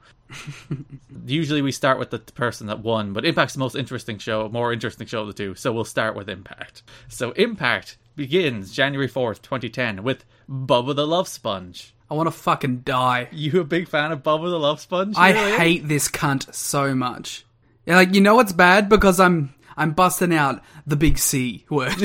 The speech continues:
Speaker 2: <laughs>
Speaker 1: <laughs> Yeah.
Speaker 2: which only Australians can say legally. Yeah, I hate him. I hate this prick.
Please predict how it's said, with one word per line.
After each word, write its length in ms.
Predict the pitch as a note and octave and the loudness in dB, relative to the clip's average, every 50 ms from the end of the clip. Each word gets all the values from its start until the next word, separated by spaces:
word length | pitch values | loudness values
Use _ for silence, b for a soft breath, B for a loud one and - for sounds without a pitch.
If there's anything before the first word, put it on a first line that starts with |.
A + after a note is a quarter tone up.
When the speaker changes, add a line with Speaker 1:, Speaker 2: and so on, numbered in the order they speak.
| F3+ - | 4 4
Speaker 2:
<laughs> 140 | C4 - - | 2 4 4
Speaker 1:
<laughs> 0 | |
Yeah. 380 | A3 - - G#3 - - A#3 - | 2 4 2 0 0 0 -4 0
Speaker 2:
which 320 | - E3+ E3 C#3+ C#3+ - C#4+ - B B B B B B B B B - | 2 2 2 2 0 -4 -8 -8 B B B B B B B B B 6
only 320 | G3 G3 F#3+ F#3 F3+ E3+ | 8 8 8 8 6 4
Australians 520 | D#3+ D#3 - - D3+ C#3+ C3+ C3+ C#3+ C#3 | 4 2 2 0 2 2 2 0 -2 -4
can 160 | - - E3 C#3 | -2 -4 -4 -2
say 200 | - D3 C3 C3+ | -2 -2 -2 -2
legally. 380 | C3+ C3 C3 A2+ G#2+ G#2+ - _ B B B B B B B B - - | -4 -4 -6 -8 -10 -12 -14 _ B B B B B B B B -18 -10
Yeah, 360 | - F3+ G3+ F#3+ E3 B2+ - - _ - F2+ - - _ - - _ | 0 2 4 4 4 2 -4 -10 _ -20 -20 -20 -20 _ -20 -16 _
I 120 | - - A#3 | -6 -4 -2
hate 340 | G#3+ - - C#4+ D4+ D4+ | -2 0 2 2 2 4
him. 240 | D4 C#4 E3 C3 - - _ | 4 4 2 2 -4 -8 _
I 120 | - - C4 | -8 -6 -6
hate 320 | - - C#4+ D#4+ E4+ - | -4 -4 -4 -4 -4 -4
this 160 | E4 C#4 - | -4 -6 -6
prick. 440 | - C4+ B3+ B3 D#3+ C3+ - - - | -6 -4 -4 -4 -4 -4 -12 -14 -18